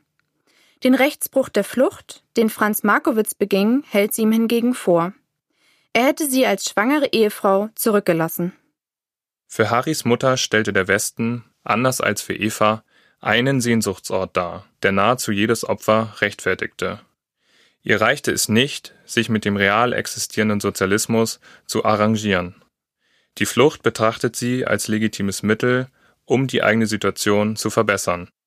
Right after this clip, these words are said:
Speaker 1: Unsere Analyse der beiden dargestellten Fluchten hat gezeigt,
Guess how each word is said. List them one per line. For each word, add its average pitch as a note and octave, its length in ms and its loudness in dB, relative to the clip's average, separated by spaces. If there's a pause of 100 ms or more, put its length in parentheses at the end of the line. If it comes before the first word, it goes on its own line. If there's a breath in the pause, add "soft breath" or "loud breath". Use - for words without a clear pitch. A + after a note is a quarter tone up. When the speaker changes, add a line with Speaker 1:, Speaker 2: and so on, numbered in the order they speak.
(720)
Speaker 1:
Unsere E4+ 340 6
Analyse B3 600 4
der A#3+ 160 2
beiden G#3 360 2
dargestellten G3 680 2
Fluchten A3 500 0
hat B3+ 180 -2
gezeigt, C4 600 -2